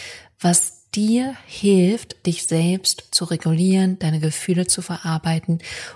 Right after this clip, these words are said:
und eine bessere Beziehung zu dir selbst aufzubauen. Und wie du wahrscheinlich schon weißt, wenn du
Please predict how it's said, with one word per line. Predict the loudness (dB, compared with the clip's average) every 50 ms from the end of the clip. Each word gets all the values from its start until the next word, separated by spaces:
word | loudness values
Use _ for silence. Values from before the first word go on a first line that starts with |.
| -14 _
und | 2 4 6
eine | 6 4
bessere | 4 4 4 4 4 2 2 2 0 0
Beziehung | 0 0 0 0 0 2 2 2 4 2
zu | 2 0 2
dir | 2 2
selbst | 2 2 2 2 2 0 -4 -4 -2
aufzubauen. | 0 0 0 0 -2 -6 -6 -6 -4 -2 -2 0 0 0 0
Und | -2 -2 -2
wie | -2 -2
du | 0 0 -2
wahrscheinlich | -2 -4 -4 -2 0 0 0 0 0 0
schon | 0 0 2 4
weißt, | 4 4 4 2 0 -2 -6 -8 -16 -14 -14 -14 -16 -18 -12 _ 2
wenn | 4 6 6 6 6 4 0 _ _ -20 _ _ -2
du | 0 2 2 2 2 0 -2 -4